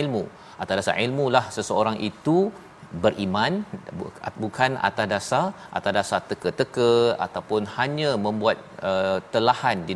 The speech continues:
dalam kehidupan, dalam beragama, dalam mendekatkan diri kepada Al-Azizil Ghaffar, kepada Allah yang maha perkasa, yang maha mengampunkan kesilapan-kesilapan kita. Jadi ini adalah pelajaran dan kita dapat belajar banyak perkara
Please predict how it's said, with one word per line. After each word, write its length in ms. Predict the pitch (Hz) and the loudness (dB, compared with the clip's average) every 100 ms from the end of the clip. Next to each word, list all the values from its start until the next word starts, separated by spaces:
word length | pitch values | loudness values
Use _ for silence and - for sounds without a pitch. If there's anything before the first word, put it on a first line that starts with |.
| 98 | 0
dalam 200 | 95 95 - | 0 -2 -2
kehidupan, 440 | 92 95 - 131 156 92 110 | -6 -2 2 2 0 -2 2
dalam 200 | 165 165 | 2 2
beragama, 460 | - 113 113 123 107 - - - | 2 2 2 0 0 -6 -12 -4
dalam 140 | 92 98 | -2 0
mendekatkan 400 | 104 113 131 123 113 | 0 2 0 0 -2
diri 160 | 120 131 117 | 0 -2 -2
kepada 300 | - 101 104 - | -2 0 0 0
Al-Azizil 720 | 104 - 101 95 131 117 113 92 | -2 -4 -6 -2 -2 0 0 -2
Ghaffar, 340 | 90 - 151 185 - - - | -2 2 2 2 -6 -14 -8
kepada 200 | 101 98 117 | -2 0 2
Allah 220 | 120 104 101 | 2 0 0
yang 100 | 98 101 | -2 -2
maha 200 | 95 135 202 - - 143 | 0 0 0 -8 -10 -10
perkasa, 500 | - 127 - 139 131 131 - - | -2 -2 2 2 2 0 -6 -4
yang 100 | 95 104 | -2 -2
maha 160 | 104 117 | -2 -2
mengampunkan 580 | 123 131 156 151 139 113 80 | -2 -2 0 0 2 0 0
kesilapan-kesilapan 880 | 101 117 110 110 101 101 101 98 90 87 | -6 -4 -2 -2 -2 -4 -4 -2 -2 -4
kita. 180 | 87 78 - - - - | -6 -8 -10 -16 -8 -2
Jadi 140 | 123 - | 0 2
ini 100 | 147 113 | 2 2
adalah 180 | 131 123 117 | 4 2 2
pelajaran 380 | 113 123 143 139 | 4 4 4 4
dan 60 | 110 104 | 0 0
kita 140 | 117 113 107 | 0 2 2
dapat 140 | - 98 | 2 2
belajar 300 | 101 110 110 107 107 90 90 | 2 4 6 4 0 -2 0
banyak 200 | 117 135 107 | 0 0 -2
perkara 260 | 120 127 | 2 4